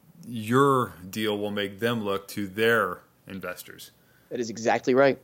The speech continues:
Speaker 2: They gotta raise, they gotta raise capital too.
Speaker 1: Yeah.
Speaker 2: You know, that's exactly right. And then it comes into their pride and ego, right? They don't wanna have egg on their face.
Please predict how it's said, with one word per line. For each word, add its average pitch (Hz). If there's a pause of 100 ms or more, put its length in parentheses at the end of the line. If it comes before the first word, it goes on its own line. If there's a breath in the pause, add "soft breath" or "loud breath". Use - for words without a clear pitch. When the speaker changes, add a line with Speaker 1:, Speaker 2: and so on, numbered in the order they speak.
Speaker 2:
They 147
gotta 160
raise, 151
they 147
gotta 165
raise 151
capital 151
too. 170 (420)
Speaker 1:
Yeah. 95 (520)
Speaker 2:
You 135
know, 127 (160)
that's 139
exactly 143
right. 127
And 123
then 143
it 143
comes 139
into 139
their 131
pride 131
and 123
ego, 107 (180)
right? 110
They 123
don't 127
wanna 120
have -
egg 113
on 110
their 107
face. -